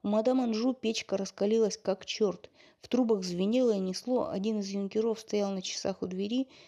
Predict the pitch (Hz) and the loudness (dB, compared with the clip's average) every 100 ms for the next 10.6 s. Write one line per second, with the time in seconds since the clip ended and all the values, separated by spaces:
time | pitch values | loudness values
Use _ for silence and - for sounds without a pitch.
0 | _ 220 208 - 214 - 214 208 208 208 | _ -4 -4 -6 -6 2 2 4 2 2
1 | - - 190 190 190 196 202 214 208 - | 0 -8 -6 -6 -6 -8 -6 0 0 0
2 | 185 185 185 196 202 190 190 - _ _ | -8 -4 -4 -2 -4 -4 -10 -14 _ _
3 | _ _ - 196 247 247 226 208 214 214 | _ _ -12 0 2 2 0 -2 2 2
4 | 208 - 196 226 - 196 - 190 190 180 | 0 -2 -2 -2 -2 -8 -4 -2 -2 -2
5 | 175 175 185 226 226 202 180 - 185 185 | -4 -4 -4 -2 -2 -4 -6 -6 -6 -6
6 | - - 196 190 - - - - - _ | -8 -8 -6 -6 -8 -14 -20 -20 -20 _
7 | - 254 - 220 220 - 196 196 - 214 | 0 0 0 -2 -2 -4 -6 -4 -4 -4
8 | 240 208 202 220 214 202 - - 185 208 | -2 -4 -2 -2 -2 -4 -6 -6 -2 -2
9 | 202 185 180 185 - 190 190 190 185 185 | -2 -4 -4 -6 -6 -4 -4 -6 -6 -4
10 | 185 185 180 180 196 262 | -4 -2 -2 -2 0 -2